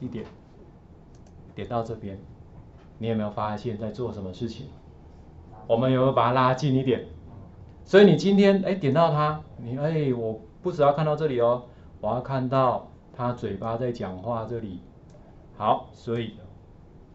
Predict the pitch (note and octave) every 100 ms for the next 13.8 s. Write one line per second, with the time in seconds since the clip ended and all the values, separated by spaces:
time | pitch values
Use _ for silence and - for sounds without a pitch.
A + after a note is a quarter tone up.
0 | - - - C3 C#3+ C3+ G#2+ B2 C3+ A#2+
1 | - - - A2 C#3+ C#3+ C#3+ A2+ G#2+ C3+
2 | B2+ - - - B2+ C3 D3 C#3 C3+ D3
3 | D3 D3+ C3+ C#3+ A2+ G2 G2 - - -
4 | - - - - - - - - - -
5 | - - C#3 C3+ B2 - - - D3 D3+
6 | C#3+ - A3 F#3 C#3+ F#3+ - C3+ C#3+ C#3
7 | A2 A2 B2 G#2+ - B2 B2+ F#3+ D3+ -
8 | - - - C3 D3 B2+ D3 C#3+ A2+ G2+
9 | A#2 C3+ G#2+ F#2 F#2 - - - - B2+
10 | D3+ B2 - F3 C3 D#3+ D#3+ D#3+ C#3 C#3
11 | C3+ - - - A2+ C#3 A2 D3 B2+ G#2
12 | G#2 A2 B2 G#2 - - - - - C3
13 | C#3 C3 A#2 A2 A2+ G#2 A#2 G2